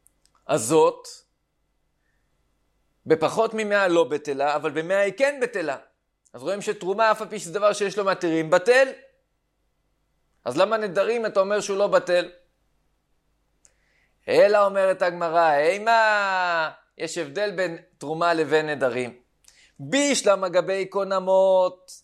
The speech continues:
יש סיבה טובה למה זה נקרא דבר שיש לו מתירים, כי לא רק אפשר להתיר את הנדר, מצווה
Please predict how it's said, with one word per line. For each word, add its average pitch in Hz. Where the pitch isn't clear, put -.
יש 220
סיבה 220
טובה 226
למה 233
זה 208
נקרא 208
דבר 220
שיש 226
לו 226
מתירים, 220
כי 208
לא 240
רק 269
אפשר 233
להתיר 208
את 190
הנדר, 156
מצווה 240